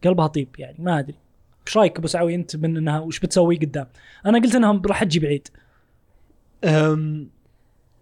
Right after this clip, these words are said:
Speaker 2: المفروض اللي يتوقعوا إنها تبدأ تشارك أصلًا في الحروب، تبدأ ت-، أ-، أنا ببالي دائمًا إن ري-، رينيرا تشارك مع ديمون. تبدأ تخش معهم الجو.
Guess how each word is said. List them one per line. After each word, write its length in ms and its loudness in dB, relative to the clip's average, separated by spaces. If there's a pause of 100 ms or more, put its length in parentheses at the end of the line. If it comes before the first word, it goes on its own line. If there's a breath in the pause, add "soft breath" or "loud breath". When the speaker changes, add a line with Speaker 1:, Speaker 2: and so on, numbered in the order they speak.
(580)
Speaker 2:
المفروض 580 2 (100)
اللي 160 4
يتوقعوا 500 2
إنها 140 2
تبدأ 280 0
تشارك 440 0
أصلًا 340 -6
في 80 -10
الحروب، 580 0
تبدأ 260 -4
ت-، 60 -6 (380)
أ-، 20 0
أنا 340 2
ببالي 420 2
دائمًا 380 2
إن 480 -2
ري-، 580 -2
رينيرا 420 2 (220)
تشارك 360 0
مع 120 -2
ديمون. 320 -4 (800)
تبدأ 180 -2
تخش 280 -8
معهم 240 -2
الجو. 220 -6